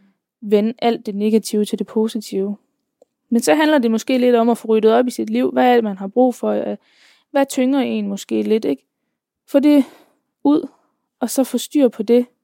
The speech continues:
der betyder noget, ikke? Og så, øh, så vendte det ligesom stille og roligt, og jeg kan da stadigvæk have en træls dag i dag, og jeg synes, åh, hvor er det også unfair og urimeligt og sådan noget. Og, men, øh,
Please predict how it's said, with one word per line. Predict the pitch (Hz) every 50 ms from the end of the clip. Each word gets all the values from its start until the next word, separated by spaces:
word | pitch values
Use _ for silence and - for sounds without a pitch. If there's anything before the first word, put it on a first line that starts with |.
| _ _ _ _ _ -
der | - 196
betyder | 202 220 - - 302 302 269 226
noget, | 196 190 190 196 214 247
ikke? | 277 285 - - _ _ _ _ _ _ _ _ _ _ _ _ _ _ - - _ _
Og | - 254
så, | 240 - - 311 294 294 277 262
øh, | 240 226 220 220 220 220 226 220
så | - - - 285
vendte | 247 262 269 262 330 - -
det | 254 240
ligesom | 233 269 262 - 233 220
stille | - - - 254 254 277 285
og | 262 240 233
roligt, | 233 240 247 269 269 254 240 226
og | 220 220 202 202 _ _ _ _ _ _ _ _ _ _ _ _ _
jeg | - 196
kan | 262 262
da | 202
stadigvæk | - - 208 226 254 262 226 214 208
have | - 214
en | 208 208
træls | - - 202 214 208 -
dag | - 226
i | 208
dag, | 202 214 220 240 269 254 240 _ _ _ _ _
og | - - 214
jeg | 208
synes, | - 202 202 - -
åh, | 220 190 - - - - _ _ _ _ _ _
hvor | - 220
er | 190
det | 185 196
også | 190 - -
unfair | 208 196 196 - 220 214 - -
og | - - 220 226 -
urimeligt | 220 214 214 220 214 208 202 202 202 208
og | 196
sådan | 196 - 214
noget. | 208 202 202 214 -
Og, | - 214 214 208 _ _ _ _ _ _ _ _ _ _ _ _ _ _ _ _ _ _ _ _
men, | - 226 220 220 214 208
øh, | 202 196 196 196 190 196 196